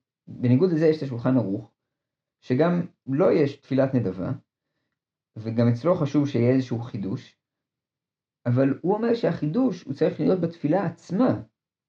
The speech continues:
לא הבן אדם. אתה אמרת שבן אדם צריך להתחדש, מה אכפת לי מזה שהבן אדם צריך להתחדש? בן אדם עושה פה משהו, יוצר פה משהו, ולכן אצל שולחן ערוך צריך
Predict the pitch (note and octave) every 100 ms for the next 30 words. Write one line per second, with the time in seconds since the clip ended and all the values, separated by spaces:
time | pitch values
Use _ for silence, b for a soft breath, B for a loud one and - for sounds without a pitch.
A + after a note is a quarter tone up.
0 | - A#3 D#4 D4+ B3 D3 A2+ F2 - _
1 | _ _ G3 F#3+ G3 F#3+ D3+ B2 A2+ G3
2 | A#3+ G#3+ G#3+ G3+ F#3+ F#3 F#3 - - _
3 | - A#3+ C4 - B3 G3+ G#3 A3 A3+ G#3
4 | A3+ A3 B3+ C4 A3+ F3+ C#3+ C#3 A2+ F#2+
5 | - _ _ - G3+ A3+ G3+ - B3 B3+
6 | A3+ B2 A#2 D3 D#3 A#3 B3 - D3 A#2
7 | - D3 C#3 G#3+ G#3+ F#3 F3 G3+ F#3 G3
8 | G#3+ - G3 A#3